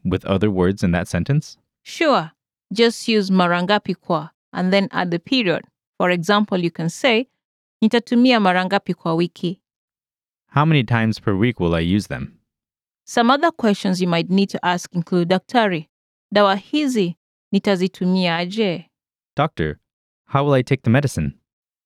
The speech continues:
Speaker 2: Nitatumia dawa hizi mpaka lini?
Speaker 1: Until when should I take them? When you're given your medication, you may have more questions about the effects it'll have.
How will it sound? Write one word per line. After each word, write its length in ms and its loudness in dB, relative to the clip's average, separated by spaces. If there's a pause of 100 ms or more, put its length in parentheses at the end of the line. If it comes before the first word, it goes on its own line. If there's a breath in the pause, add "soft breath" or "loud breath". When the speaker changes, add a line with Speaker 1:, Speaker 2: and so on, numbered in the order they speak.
(540)
Speaker 2:
Nitatumia 600 2
dawa 300 2
hizi 320 0
mpaka 400 -2
lini? 560 0 (840)
Speaker 1:
Until 360 2
when 160 2
should 160 -4
I 80 0
take 260 -6
them? 280 -8 (560)
When 140 4
you're 140 6
given 260 2
your 100 4
medication, 640 0
you 100 2
may 160 4
have 200 -2
more 140 2
questions 420 -2
about 220 -2
the 80 0
effects 340 -2
it'll 200 -2
have. 200 -4